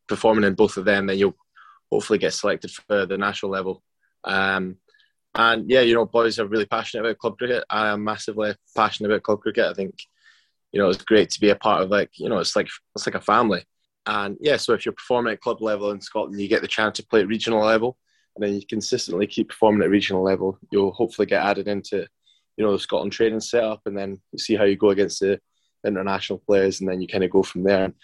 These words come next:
Grievo is a great example of that. You know, he, um, you know, he's got runs at regional level, he's got a lot of wickets at regional level, and then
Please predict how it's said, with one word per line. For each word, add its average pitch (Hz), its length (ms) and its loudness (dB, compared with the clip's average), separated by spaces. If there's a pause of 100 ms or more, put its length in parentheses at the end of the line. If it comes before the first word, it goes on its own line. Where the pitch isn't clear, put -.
(440)
Grievo 123 280 6
is 104 120 0
a 95 40 -8
great 117 200 2
example 110 500 -2
of 98 120 -10
that. 110 200 -2
You 107 80 -8
know, 107 180 -6 (220)
he, 104 260 -2
um, 98 380 -2 (640)
you - 60 -2
know, 107 60 2
he's 95 120 0
got 92 160 2
runs 110 320 2
at 92 80 0
regional 107 320 -2
level, 104 240 0
he's 101 140 -2
got 82 120 -4
a 95 60 -4
lot 95 100 -2
of 98 60 -4
wickets - 280 -6
at 98 80 -4
regional 95 240 -4
level, 95 300 0
and 90 120 -12
then 92 280 -4